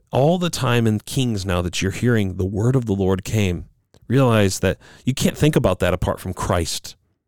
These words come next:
You can't think about that apart from Jesus, because he is the word. He is the sermon, the message ultimately of God. So tie it together. Think about that. Reflect on that. Contemplate that. Meditate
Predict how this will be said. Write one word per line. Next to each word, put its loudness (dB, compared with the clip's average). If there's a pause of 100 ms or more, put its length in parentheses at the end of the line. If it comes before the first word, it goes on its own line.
(160)
You -8
can't -2
think 2
about 2
that 4
apart -2
from -4
Jesus, -2 (360)
because -2
he -2
is 2 (160)
the 0
word. -4 (340)
He -2
is 2
the 2
sermon, 2
the -2
message 0
ultimately -4
of -12
God. -8 (580)
So -4 (600)
tie -4
it -2
together. -2
Think -4
about -2
that. -6
Reflect -4
on -2
that. -10
Contemplate 0
that. -6
Meditate 0